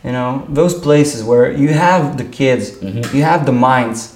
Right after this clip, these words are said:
Speaker 2: Right.
Speaker 1: you just need to connect them with the right teachers, you know?
Speaker 2: Right, right, right. That's, that's fascinating, right? So now I think you're pretty early in the journey.
Speaker 1: Yeah, I
Speaker 2: Uh,
Speaker 1: am.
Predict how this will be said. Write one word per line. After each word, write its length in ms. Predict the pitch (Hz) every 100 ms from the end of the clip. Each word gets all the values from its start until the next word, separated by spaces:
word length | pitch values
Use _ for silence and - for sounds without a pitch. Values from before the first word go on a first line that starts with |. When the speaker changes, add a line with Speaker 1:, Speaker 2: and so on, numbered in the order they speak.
| -
Speaker 2:
Right. 160 | 85 87
Speaker 1:
you 60 |
just 220 | 123 131
need 240 | 143 143 143
to 80 | -
connect 440 | - 123 127 120
them 180 | 113 113
with 220 | 113 110
the 100 | 110
right 260 | 113 113 110
teachers, 480 | 117 110 - - -
you 60 | 104
know? 100 | 104 -
Speaker 2:
Right, 340 | 95 90 90 90
right, 260 | 95 90
right. 200 | - 92 - - - - _
That's, 380 | - - 117 120 117
that's 140 | 123 113
fascinating, 540 | 120 101 101 98 90
right? 140 | 92 98
So 100 | 110
now 140 | 110
I 40 |
think 120 | 135 143
you're 160 | 123
pretty 260 | 127 113 107
early 240 | 110 107
in 100 | 98
the 80 | 95
journey. 420 | 95 95 90 90
Speaker 1:
Yeah, 320 | 87 123 120
I 220 | 107 107 82
Speaker 2:
Uh, 40 |
Speaker 1:
am. 200 | - -